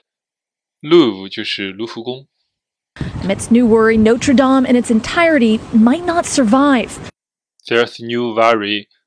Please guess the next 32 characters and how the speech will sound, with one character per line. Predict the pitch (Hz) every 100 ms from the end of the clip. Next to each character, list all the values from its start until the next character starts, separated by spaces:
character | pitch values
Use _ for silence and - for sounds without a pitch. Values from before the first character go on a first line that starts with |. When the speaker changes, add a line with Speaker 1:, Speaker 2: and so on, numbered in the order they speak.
| _
Speaker 1:
Notre | 120 131 113
Dame | 107 107 101 101 104 _ _
and | 107 101
its | 104 110 - - -
entirety | 117 117 - 117 120 101 - 95 98 - _ _
might | 107 113 117
not | 110 -
survive. | - 110 101 101 90 73 - _ _ _ _ _ _ _ _ _ -
有 | 113 107 110
新 | - 175
的 | 160
担 | 110 123 127
忧， | 123 123 123
巴 | - 131
黎 | 131
圣 | - 123
母 | 98
院 | 107 110 101
和 | -
它 | 104 - 110
的 | 101
完 | 95 95 120
整 | 101 -
性 | - 101 95 95
可 | - 98
能 | 92 107
无 | 110
法 | 113 104 95 95
保 | - 87
留 | 65 98
下 | - 110
来。 | -